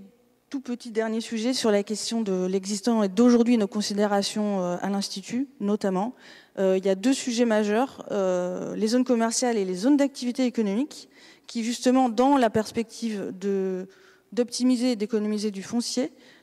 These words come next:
euh, sont, euh, des, euh, gisements, on va dire, euh, énormes, mais qui posent beaucoup de questions là, qu'on, sur lesquelles on doit travailler, euh, de, euh, comment mobiliser les acteurs, comment les faire bouger, euh, comment trouver les,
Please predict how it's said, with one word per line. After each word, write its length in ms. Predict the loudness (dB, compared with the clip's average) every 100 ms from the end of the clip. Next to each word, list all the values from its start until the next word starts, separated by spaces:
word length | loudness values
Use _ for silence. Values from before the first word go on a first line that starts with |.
| _
euh, 160 | -6 -4
sont, 440 | -2 -2 0 2 2
euh, 160 | 0
des, 320 | -2 -4 -2
euh, 200 | -2 -4
gisements, 460 | -6 -8 -6 -2 0
on 60 | -2
va 140 | -4
dire, 260 | -6 -8 -8
euh, 160 | -10 -10 -12 -14 -16 -18 -18
énormes, 440 | -8 -4 -2 -2 -4 -10 -20 -10
mais 240 | -2 -2 -2
qui 140 | -6
posent 300 | -2 -2 0
beaucoup 380 | -4 -6 -12 -12
de 60 |
questions 540 | -8 -8 -6 -6 -4 -2
là, 120 | -4
qu'on, 240 | -6 -8
sur 140 | -8 -8
lesquelles 240 | -4 -2
on 60 | -2
doit 160 | -2
travailler, 600 | -4 -2 0 0 -2 -6 -8 -16 -20 -14
euh, 240 | -10 -8 -10
de, 160 | -10
euh, 400 | -8 -6 -4 -6 -8
comment 240 | -4 0
mobiliser 400 | 0 0 -2 0
les 160 | 0 2
acteurs, 500 | 0 0 0 0 -4
comment 180 | -6 -2
les 80 | -2
faire 180 | -2 -4
bouger, 380 | -4 -4 -4 -6 _ -20 _ _
euh, 300 | -8 -4 -4 -6
comment 240 | 0 2 2
trouver 320 | 0 0 2
les, 240 | 2 0